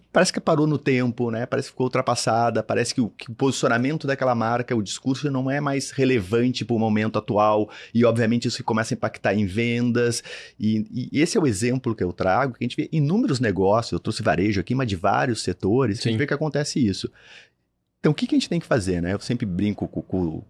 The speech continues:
Speaker 1: com, com a, com a audiência nas palestras e, e, e, e com meus alunos em sala de aula.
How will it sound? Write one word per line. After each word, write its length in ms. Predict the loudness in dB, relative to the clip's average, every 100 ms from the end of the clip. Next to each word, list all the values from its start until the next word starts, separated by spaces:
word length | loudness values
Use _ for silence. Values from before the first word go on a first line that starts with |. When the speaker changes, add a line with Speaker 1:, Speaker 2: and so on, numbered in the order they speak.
| _ -14
Speaker 1:
com, 100 | -12
com 200 | 0 0
a, 80 | 0
com 120 | -2
a 20 |
audiência 460 | 0 0 0 0 -2
nas 120 | -2
palestras 600 | 0 2 0 0 -4 -4
e, 180 | -6 -6 -8
e, 80 |
e, 400 | -8 -8 -12 -14 -12
e 80 | -6
com 120 | 0
meus 200 | 0 2
alunos 440 | 0 0 -2 -2
em 60 | -4
sala 260 | -4 -2 -2
de 80 |
aula. 380 | 0 0 0 -2